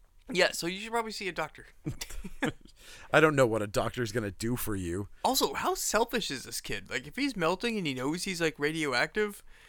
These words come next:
Speaker 2: He's definitely killed that woman that he's with.
Speaker 1: Yeah.
Speaker 2: One hundred percent.
Speaker 1: <laughs>
Speaker 2: If he is, if he is that radioactive, he has one hundred percent killed her.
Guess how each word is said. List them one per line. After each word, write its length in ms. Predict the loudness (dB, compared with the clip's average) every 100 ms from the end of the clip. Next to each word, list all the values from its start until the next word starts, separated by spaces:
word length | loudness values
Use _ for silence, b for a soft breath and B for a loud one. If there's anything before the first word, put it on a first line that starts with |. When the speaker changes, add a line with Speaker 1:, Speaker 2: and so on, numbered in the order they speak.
| b
Speaker 2:
He's 280 | 0 0 0 -8 4
definitely 480 | 8 8 6 -4 -6
killed 300 | -2 -2 -2
that 160 | -4 -6
woman 240 | -8 -10
that 80 | -12
he's 140 | -12
with. 220 | -12 -12 -4
Speaker 1:
Yeah. 420 | 2 4 6 6
Speaker 2:
One 120 | 6 6
hundred 420 | 8 8 6 2
percent. 280 | 6 10 10 8 4
Speaker 1:
<laughs> 300 | 2 4 -2 -2 b b -2
Speaker 2:
If 180 | 0 2
he 140 | 0 6
is, 380 | 6 6 4 0
if 160 | -2 0
he 260 | -2 0
is 220 | 0 0 -4
that 240 | 2 2 2
radioactive, 800 | -2 -2 -2 -4 -4 -6 -8 -10
he 120 | -2
has 160 | 0 0
one 220 | 0 -2
hundred 380 | -2 -2 0 -2
percent 320 | 0 0 -2
killed 260 | -6 -8 -8
her. 120 | -14